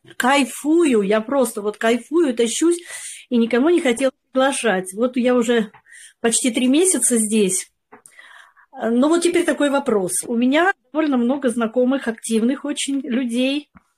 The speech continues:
и они могут быстро стать <laughs> лидерами.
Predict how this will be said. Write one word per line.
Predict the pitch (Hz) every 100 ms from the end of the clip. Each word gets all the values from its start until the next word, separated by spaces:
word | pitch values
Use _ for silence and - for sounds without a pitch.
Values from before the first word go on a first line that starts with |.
| _
и | 220 220 202
они | 226 254
могут | 294 294
быстро | 254 277 - 285
стать | - 220 247 - -
<laughs> | 370 370
лидерами. | 285 247 208 208 202 202 214